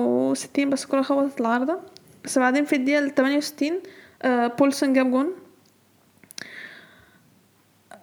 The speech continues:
I mean، و-، هو مفيش حاجة تانية حصلت يعني، غير ان الحمد لله ربنا سترها ومفيش جون تاني دخل في دورتموند. الماتش خلص اتنين واحد بس.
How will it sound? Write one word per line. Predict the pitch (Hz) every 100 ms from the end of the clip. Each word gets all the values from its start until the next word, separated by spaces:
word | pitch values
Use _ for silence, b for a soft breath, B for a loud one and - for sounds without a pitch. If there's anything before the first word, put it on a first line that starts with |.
| _ _ _ _ 277
I |
mean، | 254 254 247 254
و-، | 139 240 202 131 - 269 285
هو | 269 269 277
مفيش | 277 269 320
حاجة | 339
تانية | 320 330
حصلت | 320 294 - 269
يعني، | 277 285
غير | 285 302 -
ان | 277 269
الحمد | 269 269 - 277 277
لله | 277
ربنا | 285 269 277
سترها | 269 277 294
ومفيش | 285 294 302
جون | 294 294
تاني | 302 302
دخل | 302 311 302
في | - 302 294 302 302 302
دورتموند. | 359 - 269
الماتش | 294
خلص | - 302
اتنين | 311 302
واحد | 294 262
بس. | - -